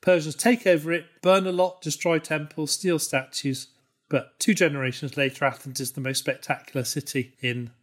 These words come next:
the Aegean world. So you can bounce back. I mean, it's resilient cities survive this. You know, look at London today and then think about what London was like in nineteen forty-five. So it's not just what disasters happen to a city, it's also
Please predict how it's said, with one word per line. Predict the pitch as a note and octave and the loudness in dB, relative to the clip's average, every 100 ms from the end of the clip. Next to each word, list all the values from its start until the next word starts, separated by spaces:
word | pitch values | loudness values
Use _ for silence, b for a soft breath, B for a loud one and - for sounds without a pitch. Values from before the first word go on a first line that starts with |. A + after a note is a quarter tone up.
| _ - | _ -2
the | C#3+ | 2
Aegean | B2+ - B2+ A#2 | 2 0 -4 -4
world. | A#2 B2 A2+ G#2 - | -6 -8 -8 -8 -4
So | - | 2
you | A3+ A#3+ | 6 6
can | D#4 D#4+ | 4 2
bounce | C#4 A3 D#3 | 4 2 0
back. | - A3 C3+ - | 2 2 2 -2
I | |
mean, | E3+ F3 | -4 -2
it's | E3 - - _ _ _ | 0 -2 -2 _ _ _
resilient | F3+ F#3+ E3+ C#4 C4 E3 C#3 | 4 6 8 6 6 4 2
cities | - C#3 - D#3 | 0 0 0 2
survive | - D#3+ F#3+ F#3 F3 - | 2 4 4 6 4 -2
this. | A#2 F#2+ - - - - | -10 -8 -6 -6 -6 0
You | D#3 | 2
know, | |
look | D3 - | 2 0
at | E3 | -2
London | D#3 D#3 D3+ D3+ | 2 2 0 -6
today | C#3+ D3+ F#3+ G3 | -2 0 2 2
and | C3+ B2+ | 2 -2
then | C3+ | -6
think | C3 D3+ C3 | -2 -4 -4
about | C#3 C3+ C#3 | -2 -2 -2
what | C3+ C3+ | -6 -6
London | C3 C3 C#3 B2+ | -6 -4 -4 -4
was | B2+ - | -4 0
like | C3 B2 - _ _ - | 0 -2 -6 _ _ -2
in | C#3+ | 0
nineteen | C3+ C3 - C#3+ | 0 -2 -2 -6
forty-five. | C3 C#3+ C3 C#3+ - E3+ C3+ A2+ - _ _ _ _ _ | -6 -8 -6 -6 0 0 0 -6 -14 _ _ _ _ _
So | - F#3 F3+ F3+ F3+ - _ _ | 2 6 6 4 -2 -10 _ _
it's | F3 E3 | 0 6
not | C#4 - | 6 4
just | A#3 - | 2 4
what | G#3+ | 2
disasters | D3 D#3 F3+ F#3 - D3+ | 2 4 6 4 2 -4
happen | - G#3 - E3+ | 0 0 0 -2
to | - | -2
a | D3+ | 0
city, | - C#3 - C#3 | 0 -2 -2 -4
it's | C#3+ | -2
also | - F3+ F3 - F#3+ F3 | -2 -2 -2 2 4 4